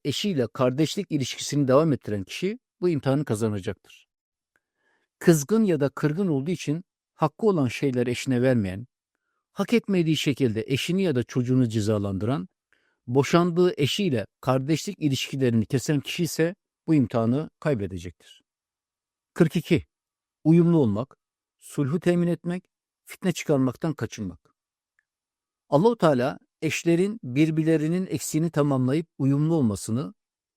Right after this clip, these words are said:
sulhu temin etmelerini, fitne çıkmasına sebep olacak durumlardan kaçınmalarını emretmiş, bununla ilgili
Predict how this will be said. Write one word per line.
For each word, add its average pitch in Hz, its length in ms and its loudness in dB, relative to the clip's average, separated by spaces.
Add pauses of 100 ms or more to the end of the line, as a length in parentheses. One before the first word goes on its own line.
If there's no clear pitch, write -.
(200)
sulhu 185 400 0
temin 165 280 2
etmelerini, 113 720 -2 (420)
fitne - 300 -2
çıkmasına 143 520 -2
sebep 147 220 0
olacak 131 420 0
durumlardan 120 500 0
kaçınmalarını 120 640 -2
emretmiş, 165 560 -2 (420)
bununla 165 420 2
ilgili 135 520 0